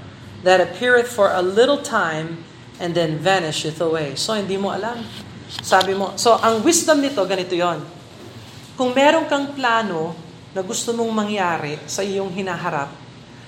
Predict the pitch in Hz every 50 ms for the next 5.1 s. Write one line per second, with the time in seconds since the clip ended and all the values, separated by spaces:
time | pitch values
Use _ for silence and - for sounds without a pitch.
0 | - - - 226 233 240 254 240 240 254 254 247 240 247 240 226 202 180 175 170
1 | 175 196 202 175 - - - - - - 185 180 185 196 - 214 220 226 233 233
2 | 220 196 175 170 170 170 165 165 170 165 - - - - - - - 202 202 208
3 | 214 220 214 202 202 202 202 208 214 208 208 196 190 202 196 170 - 196 - -
4 | 185 180 180 180 175 175 165 160 160 156 160 156 151 147 - - - - - -
5 | -